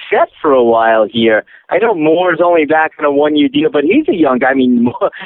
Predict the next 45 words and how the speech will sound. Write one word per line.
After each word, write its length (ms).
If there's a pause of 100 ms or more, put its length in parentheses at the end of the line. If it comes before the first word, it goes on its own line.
I'd 100
rather 280
have 160
John 340
Moore 280
back, 340 (160)
you 140
know, 100
next 340
year 160
than, 240 (360)
than 300
McElrath, 680
at 60
least 260
now, 380
unless 260
McElrath 540
makes 280
some, 260 (100)
some 160
great 320
strides 580
this 240
year. 300 (340)
Um, 640
you 140
know, 160
Ma-, 320
uh, 240 (200)
McDonough 420
obviously 720
is, 280
<laughs> 80
is, 140 (220)
is 120
gonna 180
be 200
here 200
for 140
life. 320
I 100
mean, 180
the 80
big, 420